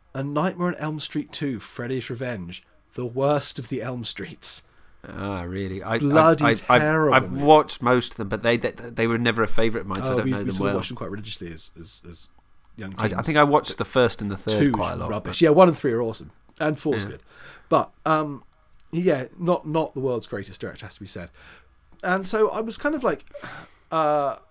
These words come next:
Speaker 1: I did, I did do that little bit of reading before it, 'cause I was like, "Oh, Walter Hill, but that's not saying Walter Hill. What the hell's going on?" So I sort of approached it with apprehension. But then again, I'm like, "This is James Spader. What can possibly go wrong?" <laughs> Now,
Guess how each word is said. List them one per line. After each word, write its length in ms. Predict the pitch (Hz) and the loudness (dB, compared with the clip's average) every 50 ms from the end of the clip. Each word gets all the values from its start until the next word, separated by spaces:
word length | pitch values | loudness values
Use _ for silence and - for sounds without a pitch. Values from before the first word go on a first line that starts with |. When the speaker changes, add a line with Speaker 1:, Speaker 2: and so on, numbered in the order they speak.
| _ - | _ -8
Speaker 1:
I 140 | - 147 180 | -4 -4 -2
did, 240 | 170 226 214 180 196 | -2 -2 -4 -4 -4
I 100 | - 185 | -4 -4
did 160 | 180 233 247 | -4 -4 -4
do 80 | 240 294 | -2 -2
that 60 | 269 233 | -2 -2
little 80 | 240 | -2
bit 120 | 202 220 202 | -2 0 0
of 60 | 180 | 2
reading 260 | 175 185 196 190 160 139 | 2 0 0 0 -4 -6
before 380 | 147 139 - - 214 208 165 | -8 -8 -4 -2 0 0 0
it, 120 | 107 - - | 0 -4 -6
'cause 60 | - | -6
I 20 | |
was 80 | 143 156 | -4 -4
like, 80 | 156 156 | -4 -4
"Oh, 100 | 233 277 | -4 -4
Walter 280 | 233 208 233 220 - 202 | -4 -4 -4 -4 -4 -2
Hill, 160 | 196 233 202 | 0 0 0
but 180 | 147 143 - - | 0 -2 -4 -6
that's 220 | - - - - | -12 -16 -10 -6
not 160 | 269 262 208 | -6 -6 -4
saying 240 | 185 196 180 147 127 | -4 -4 -4 -4 -4
Walter 160 | 113 113 117 | -8 -8 -8
Hill. 120 | 117 107 98 | -10 -10 -10
What 160 | 101 135 - | -10 -12 -10
the 60 | 160 | -8
hell's 140 | 156 147 143 | -8 -6 -4
going 220 | - 160 156 180 | -2 -2 0 0
on?" 160 | 196 156 120 | 0 0 -2
So 220 | 113 - 151 156 151 - - - - - - | -2 0 0 0 0 -2 -8 -20 -14 -8 -4
I 60 | 175 | -4
sort 200 | 180 - 247 247 | -4 -2 -4 -4
of 60 | 247 | -4
approached 440 | 277 - - - 175 - - - - | -6 -6 -4 -4 -4 -4 -4 -6 -10
it 40 | 120 | -8
with 80 | 131 | -8
apprehension. 600 | 131 92 - - 120 170 156 - - - - - - - - - - - | -8 -8 -8 -8 -8 -8 -8 -8 -10 -14 -14 -14 -16 -20 -20 -20 -14 -8
But 120 | - 214 - | -6 -4 0
then 160 | 190 196 202 | 0 0 0
again, 340 | 208 185 175 135 120 123 - - | 0 -2 -2 -2 -4 -6 -10 -8
I'm 140 | - 156 156 | -8 -6 -4
like, 240 | 151 139 135 - - _ _ - | -2 -4 -4 -6 -10 _ _ -10
"This 160 | - 190 - | -8 -8 -6
is 80 | 294 247 | -8 -8
James 320 | - - 147 135 131 - | -6 -6 -6 -6 -8 -10
Spader. 280 | - - 156 131 92 90 | -8 -6 -6 -6 -6 -8
What 260 | 92 120 135 - - | -8 -6 -8 -8 -8
can 160 | - - 139 | -10 -14 -14
possibly 560 | 131 - - - 135 127 - - 117 104 113 110 | -14 -10 -6 -6 -6 -6 -6 -12 -14 -12 -12 -10
go 140 | - 110 | -10 -8
wrong?" 420 | 117 117 127 147 185 175 135 - 156 - - - - - - - - - | -10 -10 -8 -8 -8 -8 -8 -10 -14 -16 -16 -14 -14 -12 -10 -8 -8 -6
<laughs> 480 | - - - - - - - - - - | -6 -6 -8 -8 -10 -10 -10 -10 -6 -2
Now, 260 | 180 170 165 165 156 | 0 2 2 2 0